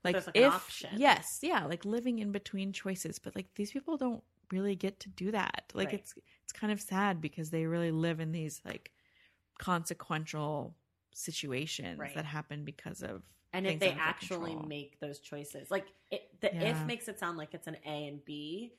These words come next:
Speaker 2: and, like,
Speaker 1: Yeah.
Speaker 2: that they're equal, and
Speaker 1: Yeah.
Speaker 2: they're really not.
Speaker 1: Yes.
Speaker 2: Like, it's like your choice is, like, you do the thing you're supposed to do, or, like, everyone suffers,
Speaker 1: Yes.
Speaker 2: basically, right?
Speaker 1: Yeah.
Speaker 2: Like, that's the choice between the two husbands.
Speaker 1: Yeah.
Speaker 2: You know, and, like,
Speaker 1: Yeah.
Speaker 2: that's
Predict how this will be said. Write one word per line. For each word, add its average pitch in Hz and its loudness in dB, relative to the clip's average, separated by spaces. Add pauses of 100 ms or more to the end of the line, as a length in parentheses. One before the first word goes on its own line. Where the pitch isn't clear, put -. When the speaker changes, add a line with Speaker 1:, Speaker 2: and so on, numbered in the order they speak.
Speaker 2:
and, 165 0
like, 156 4
Speaker 1:
Yeah. 147 4
Speaker 2:
that 135 4
they're - 0
equal, - -8
and 160 0
Speaker 1:
Yeah. 139 4
Speaker 2:
they're 170 4
really 151 -4
not. 139 -6 (100)
Speaker 1:
Yes. 165 4
Speaker 2:
Like, 165 2
it's 180 0
like 175 -2
your 185 2
choice 214 -2
is, 190 -2
like, 180 -4
you 170 -2
do 165 -2
the 170 -2
thing 170 -4
you're 160 -4
supposed 151 -8
to 180 -4
do, 180 -2
or, 156 0
like, 143 -6 (180)
everyone 147 -2
suffers, - -8
Speaker 1:
Yes. 156 4
Speaker 2:
basically, - 2
right? 156 2
Speaker 1:
Yeah. 170 4
Speaker 2:
Like, - 2
that's 190 8
the 185 -4
choice 175 -4
between 151 -8 (120)
the 160 -8
two 151 -8
husbands. - -8
Speaker 1:
Yeah. 147 2 (260)
Speaker 2:
You 156 -6
know, 139 -6
and, 139 -10
like, - -4
Speaker 1:
Yeah. 185 -2
Speaker 2:
that's 147 -4